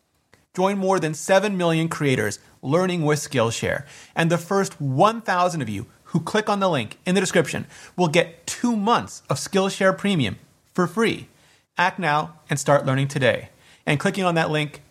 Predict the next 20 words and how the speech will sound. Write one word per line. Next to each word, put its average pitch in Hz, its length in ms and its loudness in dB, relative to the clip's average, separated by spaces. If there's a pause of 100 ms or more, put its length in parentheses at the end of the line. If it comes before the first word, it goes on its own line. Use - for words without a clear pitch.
(120)
really 131 280 0
helps 107 220 -2
out 120 140 0
the - 60 -6
channel. - 400 -4 (480)
Thanks, 196 260 2
Skillshare. 143 540 -2 (120)
Thanks 135 200 0
to - 80 2
all 135 160 4
of 113 100 -2
you 165 180 0
for 160 160 -4
your 139 220 2
support. 123 580 -2
Check 190 140 2
out 185 100 2
my 143 140 -4
Mac 180 320 0
playlist 175 420 0